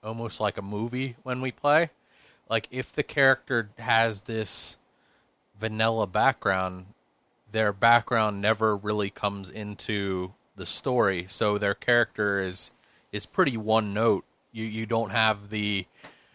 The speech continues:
the, they're secretly a, a prince, or, uh, there's, they, uh, grew up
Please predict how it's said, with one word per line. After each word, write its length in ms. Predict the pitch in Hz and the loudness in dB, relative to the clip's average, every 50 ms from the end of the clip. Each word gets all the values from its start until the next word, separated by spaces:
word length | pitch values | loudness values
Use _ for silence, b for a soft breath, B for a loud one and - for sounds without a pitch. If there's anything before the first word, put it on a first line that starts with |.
| b b b _ _ _ | b b b _ _ _
the, 420 | 113 110 107 104 101 101 101 98 92 | -4 -4 -2 -2 -4 -4 -6 -6 -4
they're 160 | 101 104 104 101 | -2 -2 0 0
secretly 640 | - - - 120 - 123 113 113 113 110 110 107 | 0 0 0 0 0 -2 -4 -2 0 0 2 2
a, 380 | 101 104 101 101 101 101 101 98 | 2 2 0 0 -2 -2 -2 -2
a 400 | 98 - - 104 101 101 98 95 - - - - _ _ _ _ | -4 -6 -6 -6 -6 -6 -6 -8 -12 -16 -20 -20 _ _ _ _
prince, 560 | - - 127 117 107 98 - - - - - | -2 0 0 0 0 -4 -8 -8 -8 -4 -2
or, 560 | 110 104 104 104 104 101 101 101 101 98 101 | -2 0 2 2 2 2 2 2 2 2 2
uh, 120 | 101 101 101 | 0 0 0
there's, 440 | 95 104 107 104 104 - - - - _ _ _ _ | -2 -2 -2 -2 -2 -4 -6 -10 -14 _ _ _ _
they, 340 | - 110 104 101 101 101 101 | -4 -2 -2 -2 -2 -2 -2
uh, 320 | 98 101 98 101 101 95 - _ _ _ b b b b b b b b b b _ _ _ _ _ _ | 0 0 2 0 0 -2 -4 _ _ _ b b b b b b b b b b _ _ _ _ _ _
grew 220 | - 127 127 117 | 0 2 4 6
up 240 | 113 110 107 - - | 6 6 4 2 -6